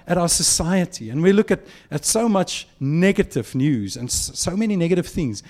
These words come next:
here comes Paul and he says, "Jesus Christ happened to me. Something happened. And from that moment on, I have placed value on people's lives." Here's a,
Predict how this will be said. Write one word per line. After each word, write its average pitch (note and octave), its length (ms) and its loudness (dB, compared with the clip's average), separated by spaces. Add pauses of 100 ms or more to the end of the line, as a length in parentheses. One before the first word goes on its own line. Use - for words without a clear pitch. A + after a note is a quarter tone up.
(440)
here C#3+ 120 2
comes D#3+ 280 -2
Paul C#3+ 200 -2
and A#2+ 100 0
he A#2 40 -2
says, A2+ 240 -6
"Jesus C#3 320 -4
Christ C3+ 320 -6
happened - 320 -6
to - 80 -12
me. G#2+ 100 -8
Something F#3 460 -6
happened. B2 380 -8
And A#2+ 160 -8
from D#3 240 -6
that - 180 -6
moment E3+ 320 0
on, B2+ 320 -6 (500)
I F#3 260 2
have C#3+ 320 -4
placed C#3+ 340 -2
value B2 480 -2 (260)
on B2 140 -8
people's C#3 500 -4 (280)
lives." A2 520 -8 (120)
Here's G3+ 160 2
a, G3 80 2